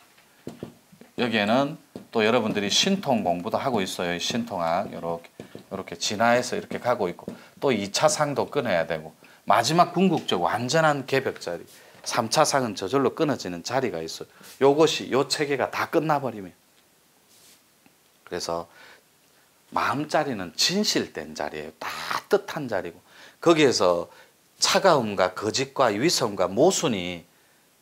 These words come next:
파생되고 여러분들이 합의를 해서 그걸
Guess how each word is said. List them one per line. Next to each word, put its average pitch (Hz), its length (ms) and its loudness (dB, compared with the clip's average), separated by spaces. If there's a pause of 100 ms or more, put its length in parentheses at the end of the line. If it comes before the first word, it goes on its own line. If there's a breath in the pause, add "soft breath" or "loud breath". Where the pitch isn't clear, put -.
파생되고 117 960 -4 (160)
여러분들이 110 400 -4
합의를 131 420 0
해서 92 200 -4
그걸 104 300 2